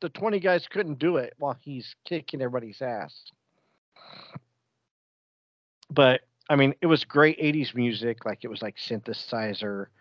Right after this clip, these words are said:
and bass, you know, and, and percussion for the, for the whole movie. And it's about a, um, like a, like a drug dealer that he's trying to get a hold of this. He's trying to get this drug dealer, and the cops in Chicago are, are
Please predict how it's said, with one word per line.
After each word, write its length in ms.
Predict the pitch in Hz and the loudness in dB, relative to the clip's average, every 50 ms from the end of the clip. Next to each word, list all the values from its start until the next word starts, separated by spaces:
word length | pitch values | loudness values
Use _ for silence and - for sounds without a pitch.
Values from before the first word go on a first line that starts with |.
| _ _ _ _ _ _ _ _ _ - | _ _ _ _ _ _ _ _ _ -8
and 400 | 107 101 95 92 95 98 95 - | -6 -4 -4 -4 -6 -6 -4 0
bass, 580 | 120 107 110 113 110 101 - - - - - _ _ - | 0 0 0 0 -2 -4 -6 -8 -10 -12 -14 _ _ -8
you 80 | 107 | -4
know, 240 | 101 104 101 101 101 | -4 -2 -2 -2 -4
and, 300 | 104 - 101 98 104 - | -4 -6 -6 -8 -8 -8
and 100 | 101 - | -8 -10
percussion 760 | - 110 104 - - 120 110 - - - 120 101 90 101 98 _ - | -10 -12 -6 -2 0 0 2 2 0 0 0 -2 -4 -6 -10 _ -14
for 100 | - 95 | -16 -16
the, 240 | 92 - 107 104 80 - | -12 -8 -8 -8 -8 -6
for 100 | - 113 | -6 -6
the 60 | 95 | -4
whole 140 | 87 104 104 | -4 -4 -4
movie. 480 | 95 98 98 95 90 95 92 92 - _ _ _ _ _ _ _ _ _ _ _ _ _ - | -2 -2 -4 -4 -6 -8 -10 -10 -12 _ _ _ _ _ _ _ _ _ _ _ _ _ -6
And 300 | 110 104 98 101 101 - - | -4 -4 -2 -2 -2 0 2
it's 160 | 175 - 170 | 2 4 6
about 240 | 160 165 170 165 156 | 6 8 8 8 10
a, 200 | 139 131 113 113 - _ _ _ _ _ _ _ - | 8 8 6 4 -2 _ _ _ _ _ _ _ -4
um, 460 | 127 113 113 110 104 101 101 98 101 _ _ _ - - - _ _ _ _ _ _ _ _ _ _ _ _ _ _ _ _ _ _ _ _ _ - _ _ _ _ _ _ _ _ - | -2 -2 -2 -2 -4 -6 -8 -10 -14 _ _ _ -20 -20 -20 _ _ _ _ _ _ _ _ _ _ _ _ _ _ _ _ _ _ _ _ _ -20 _ _ _ _ _ _ _ _ 2
like 180 | 165 - - | 2 4 4
a, 60 | 139 110 - - - - | 2 -2 -2 -10 -4 0
like 160 | 180 143 123 | 0 2 2
a 40 | 127 | 0
drug 320 | 104 101 123 120 117 104 98 | 0 2 4 4 4 2 0
dealer 380 | 117 110 110 107 107 101 - - - | -2 0 0 0 0 -2 -4 -6 -10
that 80 | 107 101 | -8 -8
he's 100 | 107 - | -6 -4
trying 180 | - 135 117 | -2 0 0
to 60 | 107 107 | 0 0
get 120 | 113 92 | 0 0
a 20 | |
hold 160 | 85 107 107 101 | 0 -2 -2 -2
of 60 | 104 | -2
this. 160 | 98 92 - | -6 -6 -6
He's 140 | - 131 - | -8 -8 -4
trying 180 | - 127 117 | -2 0 0
to 60 | 113 101 | 0 -2
get 140 | 104 101 | -4 -4
this 140 | - 98 - | -4 -4 -4
drug 240 | - - 107 95 98 | -2 -2 -2 -2 -2
dealer, 360 | 101 101 101 101 104 98 - _ - - - - - _ - | -2 -2 0 2 0 0 -2 _ -20 -20 -20 -20 -6 _ 2
and 120 | 117 107 | 2 4
the 80 | 113 113 | 4 4
cops 360 | - - 120 120 104 - - | 6 8 6 6 6 4 2
in 60 | 120 | 2
Chicago 440 | - - - - 117 113 107 98 107 | 2 2 2 4 4 4 4 6 4
are, 220 | 107 104 101 - _ - | 4 4 2 0 _ -4
are 300 | 107 98 98 95 - | -2 0 0 0 -2